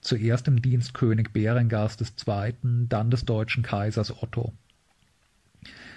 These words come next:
Von seiner ersten Reise im Jahr neunhundertneunundvierzig zu Kaiser Konstantin dem Siebten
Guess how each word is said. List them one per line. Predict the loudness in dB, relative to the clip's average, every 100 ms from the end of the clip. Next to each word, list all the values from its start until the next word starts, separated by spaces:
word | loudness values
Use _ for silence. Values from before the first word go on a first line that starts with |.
| -8
Von | 0 4
seiner | 4 2 2
ersten | 0 2 0
Reise | 2 2 2 0 2 4
im | 4
Jahr | 4 2
neunhundertneunundvierzig | 2 2 2 2 2 2 2 2 2 2 0 0 -2 -4 -4
zu | -4
Kaiser | -2 0 0 -2
Konstantin | -2 -2 0 -2 0 0
dem | 2 0
Siebten | 0 -2 -2 -4 -4